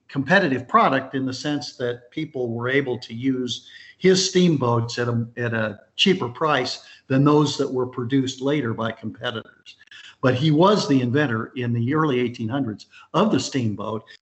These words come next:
and Vanderbilt was really part of the next generation that came along in the eighteen forties to go across the ocean with steamboats.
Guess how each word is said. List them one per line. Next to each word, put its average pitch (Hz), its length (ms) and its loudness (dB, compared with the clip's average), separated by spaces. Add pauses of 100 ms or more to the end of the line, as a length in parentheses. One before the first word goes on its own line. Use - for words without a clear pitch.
(240)
and 127 180 -2
Vanderbilt 151 560 4
was 120 180 -4
really 151 220 2
part 131 260 -2
of 120 120 -6
the 113 120 -4
next 151 460 -2
generation 107 640 -8 (300)
that 135 120 -2
came 135 240 4
along 131 300 2
in 120 80 0
the 117 160 0
eighteen 123 460 -2
forties 160 540 -4 (580)
to 135 160 2
go 139 360 4
across 156 540 -2
the 131 160 -2
ocean 151 440 -2 (480)
with 120 400 -4
steamboats. - 720 -6